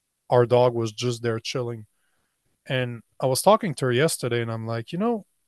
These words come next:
this was one of my favorite days in a very long time." And we did nothing. Nothing. All we did is simply be.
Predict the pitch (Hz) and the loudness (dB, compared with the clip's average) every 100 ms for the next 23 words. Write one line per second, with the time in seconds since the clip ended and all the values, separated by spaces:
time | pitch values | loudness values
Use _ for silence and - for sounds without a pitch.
0 | _ 156 160 151 139 127 135 135 131 117 | _ -4 -2 0 0 0 -2 0 -2 -4
1 | - 139 127 123 113 135 135 127 117 113 | -2 -2 0 -4 -2 -2 -2 -4 -4 -2
2 | 123 123 117 110 110 123 117 110 _ _ | -2 -2 -6 -10 -16 -20 -20 -20 _ _
3 | _ _ _ _ _ _ 143 135 139 135 | _ _ _ _ _ _ -4 -2 0 0
4 | 113 120 123 123 123 104 _ _ _ _ | -2 -4 -4 -4 -10 -16 _ _ _ _
5 | _ _ 127 131 160 - 127 92 _ _ | _ _ -8 6 6 6 -6 -10 _ _
6 | _ _ _ 151 165 160 160 131 147 156 | _ _ _ 10 10 8 2 2 2 2
7 | 147 - 123 - - 147 131 123 - 127 | -2 -4 -2 -2 -2 -2 -2 -6 -10 -8
8 | 120 - _ _ 113 113 123 | -10 -14 _ _ -16 -12 -12